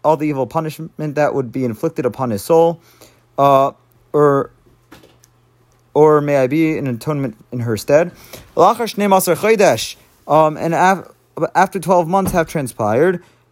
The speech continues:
kvar kibel ma shekibel sh-, she'ein mishpat, um, she'ein mishpat r'shei Yisrael b'ge-, b'gehenom elo shnei masar chodesh. Um, so,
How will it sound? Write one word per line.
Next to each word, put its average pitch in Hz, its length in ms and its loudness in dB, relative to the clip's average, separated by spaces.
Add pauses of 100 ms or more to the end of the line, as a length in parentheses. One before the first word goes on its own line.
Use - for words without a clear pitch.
(180)
kvar 208 320 2
kibel 160 360 2
ma 156 140 0
shekibel 156 720 2
sh-, - 200 -12 (200)
she'ein 165 560 0
mishpat, 160 480 0 (1600)
um, 127 540 0 (440)
she'ein 160 280 -2
mishpat 160 220 0
r'shei 160 220 -2
Yisrael 151 260 -2
b'ge-, 156 280 -2
b'gehenom 139 600 -2
elo 165 240 2
shnei 143 240 -6
masar 131 260 -2
chodesh. 165 540 0 (440)
Um, 139 340 0
so, 147 540 2